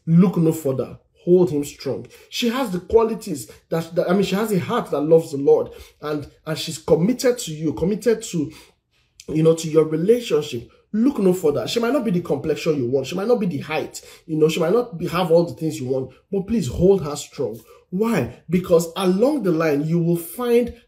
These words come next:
why the wisdom of God brought her to you.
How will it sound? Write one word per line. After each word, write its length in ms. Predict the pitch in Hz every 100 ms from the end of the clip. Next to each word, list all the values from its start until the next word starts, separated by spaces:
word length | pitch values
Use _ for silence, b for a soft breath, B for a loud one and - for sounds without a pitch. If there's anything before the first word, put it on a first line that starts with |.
| -
why 360 | 147 156 202 196
the 160 | 151
wisdom 580 | 143 151 247 - 247 220
of 200 | 139 143
God 400 | 165 165 135 131
brought 300 | 139 151 151
her 200 | 135 123
to 160 | - 117
you. 300 | 117 117